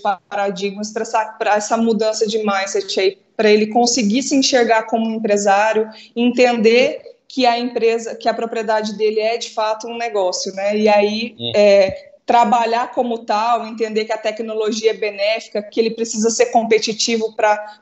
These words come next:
Speaker 1: permanecer no mercado. Então, aí são vários fatores que a gente ainda tem que trabalhar bastante pra conseguir implantar.
Speaker 2: Mas que pode ser trabalhado, ele pode mudar essa percepção, isso tudo é possível.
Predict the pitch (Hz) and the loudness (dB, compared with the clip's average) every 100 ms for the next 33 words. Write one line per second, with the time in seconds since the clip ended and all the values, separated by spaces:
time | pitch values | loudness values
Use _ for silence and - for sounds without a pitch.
0 | _ 254 247 233 233 233 - 240 240 226 | _ 4 4 2 0 -4 0 0 0 -4
1 | 208 208 202 196 226 214 196 208 220 226 | -6 -6 -4 -2 0 -2 -4 -6 -4 -2
2 | 220 - 240 247 208 220 233 - 220 226 | -4 -4 -4 0 0 0 -2 -4 -6 -6
3 | 208 202 208 - - _ _ 214 214 220 | -4 -4 -4 -8 -16 _ _ 4 4 2
4 | 220 226 220 220 226 233 220 214 214 214 | 2 2 2 0 -4 0 2 4 2 0
5 | 208 214 - 208 214 - 220 226 233 226 | -2 -6 -6 -8 -8 -10 -6 -6 -4 -8
6 | 226 202 214 214 214 226 190 175 - _ | -6 -4 -4 0 0 0 -2 -4 -10 _
7 | _ _ _ _ _ _ _ _ 131 131 | _ _ _ _ _ _ _ _ -6 -6
8 | - - 143 143 156 - 160 196 175 123 | -4 0 0 0 -8 -6 -2 0 0 -2
9 | 110 113 _ 127 147 151 131 117 113 127 | -4 -10 _ 2 2 0 -10 -10 -6 -6
10 | - 117 - 104 - 107 - - 117 139 | -6 -14 -14 -16 -16 -16 -16 -10 -6 -4
11 | 123 - 120 113 120 - 196 - 160 110 | -4 -8 -12 -8 -8 -8 -12 -8 -6 -6
12 | 92 85 | -10 -14